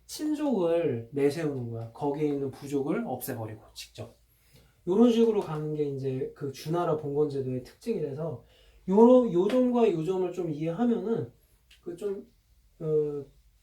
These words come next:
그 주나라와 은나라의 어떤 봉건제도를 이해하는 데 있어서, 어, 좀 편할 것 같고 이 정도만 알아도 그 동아시아사나 세계사를 공부하는 사람한테는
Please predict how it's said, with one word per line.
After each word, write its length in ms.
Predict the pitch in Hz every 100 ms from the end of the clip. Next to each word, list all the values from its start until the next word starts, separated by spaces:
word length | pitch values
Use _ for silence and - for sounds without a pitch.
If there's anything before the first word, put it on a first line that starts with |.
| _
그 200 | 156 -
주나라와 760 | - 165 208 202 165 156 156
은나라의 500 | 151 185 202 180 160
어떤 280 | 151 - 151
봉건제도를 680 | - 170 202 185 170 156 147
이해하는 460 | 139 160 175 160
데 80 | 147
있어서, 520 | 131 147 127 175 147 - _ _ _ _ _ _
어, 580 | 151 143 135 135 143 - _ _
좀 180 | 170
편할 340 | 160 262 277 262
것 100 | 202
같고 540 | - - 381 311 - _ _ -
이 140 | 165
정도만 540 | 247 269 262 254 247
알아도 640 | 214 135 147 180 208 113 - _ _ _
그 180 | 147 135
동아시아사나 840 | 165 196 208 202 175 156 143 143
세계사를 560 | - 254 269 233 202 -
공부하는 440 | 151 151 165 160
사람한테는 760 | 160 190 180 156 147 165 156